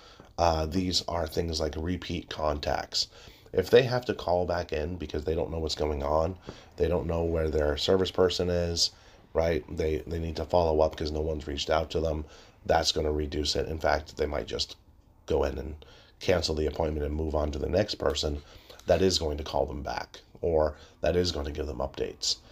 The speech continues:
Um, another one is channel switching. So let's see, let's say they reached out on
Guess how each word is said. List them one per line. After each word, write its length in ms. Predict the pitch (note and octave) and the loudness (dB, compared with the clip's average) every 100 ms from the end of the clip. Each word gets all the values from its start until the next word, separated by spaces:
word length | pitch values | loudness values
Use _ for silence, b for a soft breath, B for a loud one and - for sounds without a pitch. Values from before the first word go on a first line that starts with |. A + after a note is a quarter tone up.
| B B B - | B B B -2
Um, 260 | D#2+ D#2+ D#2 | 0 2 2
another 240 | F2+ F#2 | 2 4
one 240 | E2+ F2 | 2 -2
is 300 | F2 F2 D#2 | -4 -4 -2
channel 440 | - - G2 A2+ G2 | -2 0 2 4 4
switching. 520 | - D2 - - - B B B B | 2 -2 -2 -6 -10 B B B B
So 180 | - F#2+ | 2 6
let's 200 | F#2 G2 | 6 6
see, 320 | - G#2 G2 - - | 4 2 2 0 -4
let's 180 | G2 - | -2 0
say 160 | G2+ | 2
they 180 | F#2+ F2+ | 4 2
reached 500 | E2+ F#2 - - - - | 0 0 0 0 -2 -4
out 300 | F2+ F2 E2+ - | 0 2 0 -4
on 460 | E2 D#2+ D#2+ D2 | -2 0 0 -4